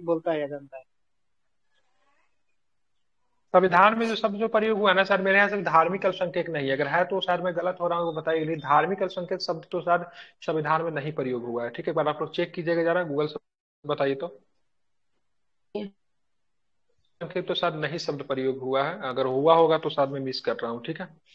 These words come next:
Speaker 2: तीन सौ इक्यावन क्या कहता है, संघ का कर्तव्य कि हिंदी भाषा को प्रचार प्रसार करवाए और उसका मतलब विकास करे, ठीक है। लेकिन राज्यों को अपनी,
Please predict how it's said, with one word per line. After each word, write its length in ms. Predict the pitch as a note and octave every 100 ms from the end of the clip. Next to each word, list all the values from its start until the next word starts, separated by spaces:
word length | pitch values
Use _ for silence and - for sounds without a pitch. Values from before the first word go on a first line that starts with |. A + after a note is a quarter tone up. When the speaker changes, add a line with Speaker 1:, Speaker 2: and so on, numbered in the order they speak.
| - _
Speaker 2:
तीन 120 | G3+ G3
सौ 120 | A3
इक्यावन 380 | G#3 G#3 A3 G#3+
क्या 120 | A3
कहता 240 | G#3+ G#3+
है, 40 | G#3+
संघ 280 | - F3+ F3+
का 120 | G3
कर्तव्य 440 | F#3 - F3 F#3
कि 100 | G3
हिंदी 340 | D3 C#3+ D3 F3
भाषा 320 | D#3+ D3+ E3
को 160 | D#3+ F3
प्रचार 420 | D3+ C#3+ D3+ D3+
प्रसार 340 | D#3 C#3+ D#3
करवाए 340 | - D3 D#3 E3+
और 140 | C#3
उसका 240 | B2+ C#3
मतलब 300 | C3+ C#3 E3
विकास 540 | C3+ A#2+ A2+ G#2+ A2 -
करे, 180 | C3+ B2+
ठीक 180 | - D#3+
है। 60 |
लेकिन 220 | D#3 C#3 C#3+
राज्यों 360 | C3+ C3 E3
को 200 | E3 F3 F#3 - - -
अपनी, 560 | C#3+ D#3 E3 F#3 -